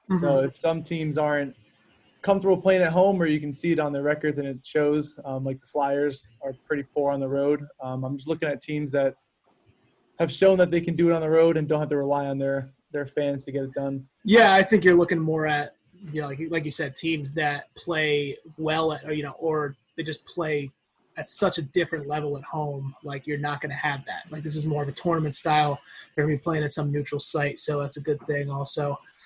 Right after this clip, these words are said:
Speaker 2: Um, what other, are you looking more offense, defense, goaltending? What, what positional value are you looking at in terms of these teams?
Speaker 1: Um, I know,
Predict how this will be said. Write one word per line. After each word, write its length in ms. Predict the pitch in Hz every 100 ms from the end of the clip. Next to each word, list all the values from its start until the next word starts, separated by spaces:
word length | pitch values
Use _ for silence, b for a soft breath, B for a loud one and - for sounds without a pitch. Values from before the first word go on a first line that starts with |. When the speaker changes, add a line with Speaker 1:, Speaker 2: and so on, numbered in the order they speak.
| -
Speaker 2:
Um, 680 | 160 151 151 151 151 147 - _ 180
what 240 | 185 214
other, 240 | 208 208
are 60 | 190
you 100 | 185
looking 220 | 196 190
more 340 | 190 185 185 190
offense, 380 | 190 190 151
defense, 480 | 190 185 185 185 -
goaltending? 640 | 175 180 - 180 175 175 160
What, 240 | 175 -
what 220 | 175 165 -
positional 500 | 147 160 - 160 147
value 380 | 143 147 147
are 100 | 143
you 120 | 139 143
looking 200 | 143 143
at 120 | 139
in 80 | 147
terms 260 | - 147 143
of 60 |
these 160 | 139 135
teams? 520 | - 147 139 139 - _ _ _ _ _ _ _ _ _
Speaker 1:
Um, 600 | 185 196 208 208 202 180 - - -
I 100 | 175
know, 280 | 196 190